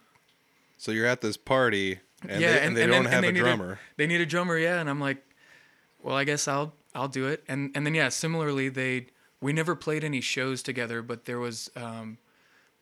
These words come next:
Speaker 2: the, one of the main guys, he was like, "Hey, we've been writing a lot of music, and we're actually thinking about starting to lay this stuff down and actually, you know, produce a, an album." And,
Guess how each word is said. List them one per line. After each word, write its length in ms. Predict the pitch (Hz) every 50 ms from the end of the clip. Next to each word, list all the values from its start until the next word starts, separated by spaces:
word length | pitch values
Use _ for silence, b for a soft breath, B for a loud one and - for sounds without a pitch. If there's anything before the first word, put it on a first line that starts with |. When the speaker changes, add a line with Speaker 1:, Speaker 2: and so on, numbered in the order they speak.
| _ - - - - _ _ _ _ _ -
Speaker 2:
the, 320 | 139 131 131 127 123 127 135
one 220 | 139 139 139 147
of 60 | 139
the 60 | 131
main 240 | 135 131 127 123 123
guys, 340 | 120 120 120 123 123 123 120
he 80 | - 127
was 160 | 120 117 123
like, 340 | 117 113 113 110 - - _
"Hey, 240 | - 139 156 160 147
we've 340 | 123 120 127 135 147 143 139 _ _ _ _ _
been 160 | - 135 131 123
writing 340 | 117 120 123 135 143 139 131
a 60 | 120
lot 160 | 117 120 120
of 60 | 120 117
music, 340 | 120 123 123 123 127 120 - _ _ _ _
and 180 | 131 123 123 123
we're 120 | 120 117
actually 440 | 120 123 120 - - 127 123 123 120 b b b b b b b b b b b b b
thinking 280 | - 143 135 - 139
about 240 | 131 123 127 123 120
starting 320 | - - 131 123 123 123 120
to 60 | 117
lay 180 | 113 120 120 120
this 140 | 120 117 -
stuff 220 | - 123 113 -
down 260 | - 127 117 120 120
and 100 | 117 113
actually, 420 | 117 113 - - 131 120 117 113 113 _ _ - _
you 80 | 135
know, 140 | 123 117 113 - _ _ _
produce 360 | - - 127 120 120 120 - -
a, 260 | 117 113 113 113 107 _ _ -
an 100 | 123 120
album." 400 | 117 143 170 151 139 139 156 147 b b b b b b b b _
And, 440 | 131 127 127 131 127 127 127 123